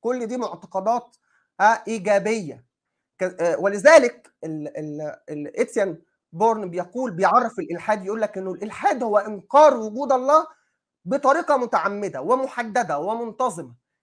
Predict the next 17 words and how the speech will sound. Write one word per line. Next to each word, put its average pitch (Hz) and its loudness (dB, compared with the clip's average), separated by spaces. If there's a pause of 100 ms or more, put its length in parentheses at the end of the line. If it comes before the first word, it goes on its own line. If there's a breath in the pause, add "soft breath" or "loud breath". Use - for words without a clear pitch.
لا 311 10
يكتفي 294 0
الإلحاد 233 -2
بالحقيقة 214 -8
النسبية 190 -2
أو 190 0
المطلقة، 175 -4 (280)
بل 226 4
يدعي 240 4
أنه 214 -10
قادر 220 0
على 208 2
رؤية 185 -8
ما 254 0
هو 285 2
داخل 285 -2
اللعبة 247 -4